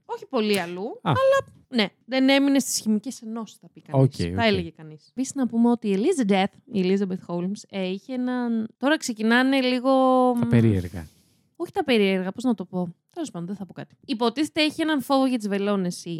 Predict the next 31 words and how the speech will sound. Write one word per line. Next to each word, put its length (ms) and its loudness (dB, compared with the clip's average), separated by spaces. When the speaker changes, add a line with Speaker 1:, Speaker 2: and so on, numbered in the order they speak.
Speaker 1:
Elizabeth. 640 -6
Speaker 2:
Α. 100 4
Speaker 1:
που 280 2
πάρα 260 4
πο-, 100 -4
εγώ 240 -2
ξέρω 220 2
πάρα 200 0
πολλούς 200 -4
ανθρώπους 360 0
που 100 -8
όταν 180 -8
τους 120 -14
παίρνουν 320 -12
το 100 -12
αίμα 500 -6
με 200 0
βελόνα, 580 4
με 120 -2
τον 100 0
κλασικό 360 6
τρόπο, 360 10
Speaker 2:
Λιποθυμούν. 480 2
Speaker 1:
<laughs> 200 -2
όπως 200 0
μία 180 2
γνωστή 340 -2
μας 120 -2
σήμερα 260 -2
το 100 -12
πρωί. 400 -2